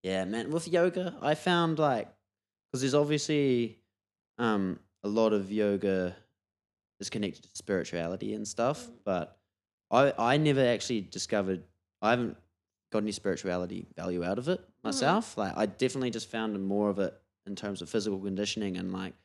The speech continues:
Speaker 2: Yeah.
Speaker 1: when I started doing yoga, I realized how tight everything was.
Speaker 2: Yeah,
Speaker 1: And I
Speaker 2: it's
Speaker 1: was just
Speaker 2: good for a
Speaker 1: like,
Speaker 2: stretch. Yeah.
Speaker 1: "Fuck, I need to fucking <laughs>
Speaker 2: <laughs>
Speaker 1: do something, man.
Speaker 2: Yeah.
Speaker 1: I'm ruined. My body's wrecked."
Speaker 2: Yeah, it's good for that.
Speaker 1: So, like,
Speaker 2: Yeah.
Speaker 1: it's, I actually find it quite a painful process. I, I see it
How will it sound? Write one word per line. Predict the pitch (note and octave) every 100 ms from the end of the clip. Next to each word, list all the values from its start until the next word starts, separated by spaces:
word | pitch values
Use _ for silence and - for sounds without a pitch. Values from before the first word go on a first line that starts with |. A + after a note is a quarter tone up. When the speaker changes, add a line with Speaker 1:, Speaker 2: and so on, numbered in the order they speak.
| _
Speaker 2:
Yeah. | C#4 C4+ A#2 F#2
Speaker 1:
when | B2+
I |
started | C#3 C#3 C#3
doing | B2+ A#2
yoga, | G#2+ G2+ F#2
I | F2+
realized | F2+ G2+ F2+ F2 -
how | - G#2 G2 E2+
tight | - G#2+ F#2 - - -
everything | G2+ F2 - F2 E2+
was. | E2+ D#2+
Speaker 2:
Yeah, | A#3 A3+ A3
Speaker 1:
And | G3
I | G3
Speaker 2:
it's | G3
Speaker 1:
was | G#3+
just | G#3+
Speaker 2:
good |
for | G3
a |
Speaker 1:
like, | G3
Speaker 2:
stretch. | - G3+ F#3+ F#3 - -
Yeah. | A#3+ A3 G3 F#3+ B3+ C4+
Speaker 1:
"Fuck, | - - _ -
I | G2+
need | A#2+
to | -
fucking | - - - - G2
<laughs> |
Speaker 2:
<laughs> | -
Speaker 1:
do | - F3
something, | - - G4+ - D#4 -
man. | - A3 D3+
Speaker 2:
Yeah. | - - - -
Speaker 1:
I'm | C3+
ruined. | G#2 D3+ F#3+ A#2+ F#2+
My | G#2+
body's | C3 D#3+ A#2+
wrecked." | G#2+ B2 F#3+
Speaker 2:
Yeah, | G#3 G3+ G3+ G3+
it's | - A#3+ -
good | - -
for | -
that. | - - - -
Speaker 1:
So, | F3
like, | F#3+ F#3+
Speaker 2:
Yeah. | E3
Speaker 1:
it's, | -
I | D#3
actually | D4+ -
find | C3+ B2
it | G2 - _
quite | B2+
a | -
painful | - A2+ D#3+ -
process. | F2+ F2 F2+ F2 F2+
I, | - C3+ - D#3+
I |
see | F#3 F3
it | D#3 -